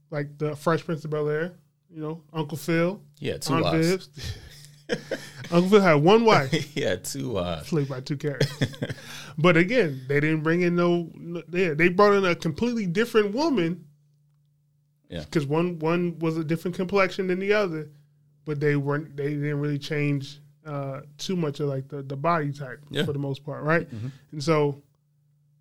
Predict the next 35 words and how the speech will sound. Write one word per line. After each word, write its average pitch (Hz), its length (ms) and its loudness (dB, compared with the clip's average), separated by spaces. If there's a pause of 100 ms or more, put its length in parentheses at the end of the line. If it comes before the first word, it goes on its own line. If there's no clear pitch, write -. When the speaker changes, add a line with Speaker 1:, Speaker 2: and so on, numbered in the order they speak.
(300)
Speaker 1:
you 170 100 2
see 202 280 2
more 175 360 6
of 147 120 0
that 190 440 0
than 156 180 0
you 156 80 -2
see 160 500 -4
any 175 240 2
type 160 220 -2
of 147 120 -2
show 151 200 -2
where, 147 420 -2
you 156 160 -6
know, 147 160 -4
the 143 100 -4
woman 151 380 -2
is 135 140 -6
larger 135 360 -6
than 135 340 -6 (120)
the 143 100 -6
man 147 320 -2
that 135 100 -8
she's 139 380 -10 (440)
dating, 165 420 2
married 151 320 -2
to, 147 320 -4
or 147 120 -6
chasing. 143 480 -10 (720)
Speaker 2:
Well, 110 300 0 (840)
take 127 280 -4
a 117 40 -2
look 98 280 -4
at, 87 340 -2 (500)
uh, 82 360 -10